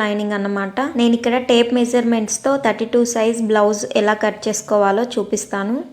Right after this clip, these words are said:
మీ దగ్గర కొలత బ్లౌజ్ లేకున్నా కానీ ఈ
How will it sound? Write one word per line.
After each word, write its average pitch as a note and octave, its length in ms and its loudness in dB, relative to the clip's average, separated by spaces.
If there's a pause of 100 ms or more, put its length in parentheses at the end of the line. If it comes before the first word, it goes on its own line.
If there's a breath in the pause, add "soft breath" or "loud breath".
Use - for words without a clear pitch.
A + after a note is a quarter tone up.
(640)
మీ A#3+ 240 0
దగ్గర A#3+ 220 0 (140)
కొలత A3 240 0 (100)
బ్లౌజ్ B3 260 2 (100)
లేకున్నా A#3 400 0 (120)
కానీ A#3 260 0 (260)
ఈ - 20 0